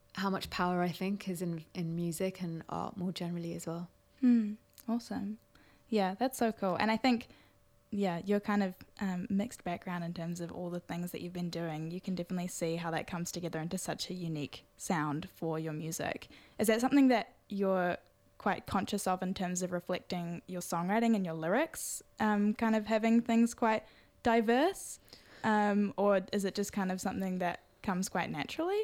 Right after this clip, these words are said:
Speaker 1: Yeah, it's something that I, I probably don't think about it too consciously when I'm in the actual process of making the music.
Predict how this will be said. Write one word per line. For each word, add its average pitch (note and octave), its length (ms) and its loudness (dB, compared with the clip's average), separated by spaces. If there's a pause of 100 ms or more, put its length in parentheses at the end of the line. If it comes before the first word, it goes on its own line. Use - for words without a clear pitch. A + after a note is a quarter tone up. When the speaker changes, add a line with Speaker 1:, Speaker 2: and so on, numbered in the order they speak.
(460)
Speaker 1:
Yeah, C#4 260 2
it's C4 100 0
something D4 420 4
that C4+ 280 4
I, A#3+ 380 2
I - 20 2
probably C4 320 2
don't B3+ 260 4
think B3 220 2
about G#3+ 260 2
it G3 120 -2
too G#3 180 -2
consciously G3 600 0
when F#3 180 2
I'm F3+ 120 2
in F3 100 2
the E3+ 160 -2 (120)
actual F#3 300 -4
process F3 500 -2
of E3+ 80 -4
making F3 340 -2
the F3 60 0
music. E3+ 560 -2